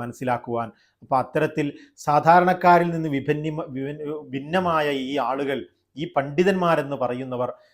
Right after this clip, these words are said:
കുറച്ച് ശ്രദ്ധ പുലർത്തേണ്ടതുണ്ട് എന്ന് ഈ ചില പണ്ഡിതന്മാർ രഹസ്യമായും ഒക്കെ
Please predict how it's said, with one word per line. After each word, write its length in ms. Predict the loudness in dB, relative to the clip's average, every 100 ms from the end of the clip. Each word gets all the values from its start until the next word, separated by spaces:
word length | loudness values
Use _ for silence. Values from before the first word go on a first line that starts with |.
| _ -8
കുറച്ച് 280 | -6 -4 -8
ശ്രദ്ധ 500 | -6 -2 -2 2 4
പുലർത്തേണ്ടതുണ്ട് 1120 | 4 4 0 0 0 0 -2 -2 -6 -2 -2 -2 -6 _ -4 -2
എന്ന് 280 | -2 -4 -4 -6 -10 _ _ -8
ഈ 100 | -6 -6
ചില 200 | -4 -4
പണ്ഡിതന്മാർ 540 | -4 -4 -4 -4 -4 -4
രഹസ്യമായും 640 | -6 -8 -8 -4 -4 -6
ഒക്കെ 220 | -10 -6